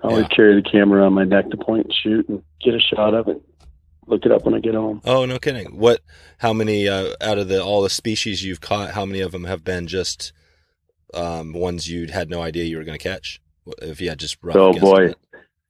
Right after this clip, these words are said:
Speaker 1: Oh, man, it would probably, it would have to probably be, I would say half of 'em
Speaker 2: Uh-huh.
Speaker 1: would, would likely be. I mean, that's about what it was on this most recent trip. You know, I went there for Napoleon wrasse and came back with two other kinds of wrasses as well.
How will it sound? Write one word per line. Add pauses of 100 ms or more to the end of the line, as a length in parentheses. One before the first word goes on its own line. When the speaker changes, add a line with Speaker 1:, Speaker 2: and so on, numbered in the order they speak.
(640)
Speaker 1:
Oh,
man,
it
would
probably,
it
would
have
to
probably
be, (140)
I
would
say
half
of
'em (160)
Speaker 2:
Uh-huh.
Speaker 1:
would,
would
likely
be. (640)
I
mean,
that's
about
what
it
was
on
this (140)
most
recent
trip.
You
know,
I
went
there
for
Napoleon
wrasse
and
came
back
with (100)
two
other
kinds
of
wrasses
as
well.